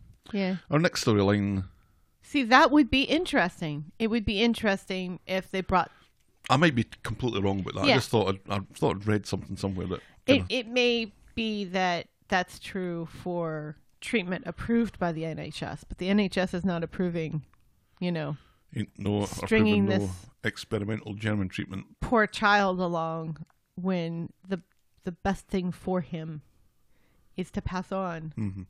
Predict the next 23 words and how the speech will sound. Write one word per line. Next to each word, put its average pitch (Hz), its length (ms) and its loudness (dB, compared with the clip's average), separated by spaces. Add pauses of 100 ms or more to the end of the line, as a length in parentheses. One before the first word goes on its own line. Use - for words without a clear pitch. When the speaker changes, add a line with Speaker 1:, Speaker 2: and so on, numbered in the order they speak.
(140)
Speaker 1:
because 202 300 -4
he 233 160 0
is 247 100 0
suffering. 160 540 -2 (1200)
The 226 60 -2
only 240 120 6
reason 254 280 4
why 233 100 4
he's 220 160 0
not 196 220 -2
suffering 220 380 -2
is 170 120 -10
because 190 240 -8
they've 180 100 -6
sedated 180 460 -4
him. 147 160 -10 (2250)
Speaker 2:
Right. - 160 -4 (2000)
Let's 151 180 0
talk - 200 4
about 101 140 4
Weatherfield 104 360 2
Psycho 139 340 0
now. 98 200 0